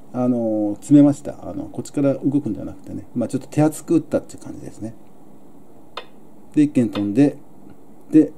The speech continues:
ここで押さえましたね。まあ、押さえる手が、これが意外と大きいんですよね。この、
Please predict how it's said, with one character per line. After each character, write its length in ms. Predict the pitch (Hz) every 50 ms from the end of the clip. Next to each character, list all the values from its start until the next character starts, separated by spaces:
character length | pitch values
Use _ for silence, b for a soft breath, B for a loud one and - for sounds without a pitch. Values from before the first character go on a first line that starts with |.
| -
こ 120 | - - -
こ 160 | - 170 180
で 120 | 196 202
押 80 | 120 101
さ 220 | - - - 156
え 80 | 165 175
ま 160 | 175 180 170
し 120 | - - -
た 120 | - -
ね。 200 | - 101 107 - - - - - - - - - - - - - - - - - -
ま 120 | - 165 -
あ、 20 | -
押 80 | 165 147
さ 200 | - - - 370
え 120 | 370 370
る 140 | 330 311 285
手 200 | - - 214 208
が、 320 | 190 202 202 156 - - - - - - - -
こ 120 | - 185
れ 80 | 190 196
が 100 | 170 123
意 100 | 135 131
外 220 | 151 170 175 170
と 180 | - - 156 143 - -
大 160 | - 156 143 - - - - - -
き 200 | - 214 208 180
い 20 |
ん 180 | 117 95 - -
で 140 | - - -
す 140 | - -
よ 120 | - - -
ね。 140 | 117 117 110
こ 120 | - 107 107
の、 380 | 104 101 98 92 - - -